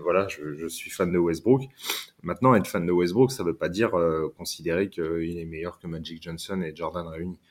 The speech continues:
C'est pas, c'est pas ça. Et le problème se situe exactement là. C'est-à-dire que Westbrook, c'est un petit peu à l'image du, du monde aujourd'hui.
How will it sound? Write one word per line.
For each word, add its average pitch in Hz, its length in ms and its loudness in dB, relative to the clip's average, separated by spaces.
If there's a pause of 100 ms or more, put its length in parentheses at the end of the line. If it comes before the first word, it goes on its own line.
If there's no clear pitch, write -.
(360)
C'est 82 160 -6
pas, 82 320 0
c'est - 160 -6
pas 90 100 -2
ça. 78 300 -2 (120)
Et 90 160 6
le 90 360 4
problème 107 480 2
se 101 120 -10
situe - 360 -4
exactement 87 480 -2
là. 78 240 -4
C'est-à-dire 90 400 -2
que 98 100 0
Westbrook, 90 560 2
c'est 104 420 2 (680)
un 98 100 0
petit - 180 -4
peu 131 220 12
à 120 40 12
l'image 101 440 6
du, 90 680 2
du 95 140 -4
monde 101 380 6
aujourd'hui. 92 1120 4